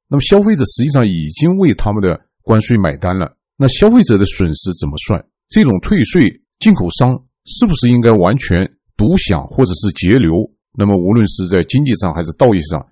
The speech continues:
这个可能又会有新的一些争议。第二个与网友分享的相关信息，这个可能对于没有投资理财经验的网友啊，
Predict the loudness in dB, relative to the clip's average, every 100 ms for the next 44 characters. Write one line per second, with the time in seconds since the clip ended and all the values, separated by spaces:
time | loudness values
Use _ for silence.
0 | _ _ 0 0 0 -4 0 0 0 -4
1 | -2 -2 -2 -4 -6 -8 -6 -4 -6 _
2 | _ 0 4 4 4 2 2 2 0 -2
3 | -2 -4 -4 -6 -6 -8 -12 _ _ -2
4 | 0 0 -2 -4 -6 -6 -12 _ _ -4
5 | 0 0 0 -4 -2 -4 0 0 2 0
6 | -2 _ _ -2 2 2 0 -2 -2 0
7 | 0 -2 -4 -6 -4 -2 0 0 -2 -2
8 | -4 -4 -10